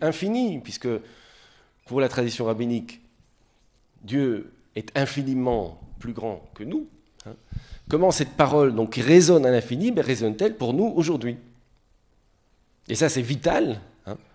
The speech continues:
puisque précisément, il s'agit de, d'entendre ce qui, aujourd'hui, m'exige à la vie,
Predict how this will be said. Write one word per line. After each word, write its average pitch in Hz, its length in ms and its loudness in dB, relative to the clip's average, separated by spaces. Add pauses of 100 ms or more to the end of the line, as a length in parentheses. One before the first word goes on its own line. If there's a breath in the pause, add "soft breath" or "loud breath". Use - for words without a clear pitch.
(540 soft breath)
puisque 135 240 -6
précisément, 131 380 0
il 208 100 2
s'agit 151 560 0
de, 143 580 0
d'entendre 143 720 0
ce - 160 -4
qui, 135 460 -8 (560 soft breath)
aujourd'hui, 147 680 0 (2500)
m'exige 139 420 0
à 139 40 0
la 123 120 0
vie, 104 180 -6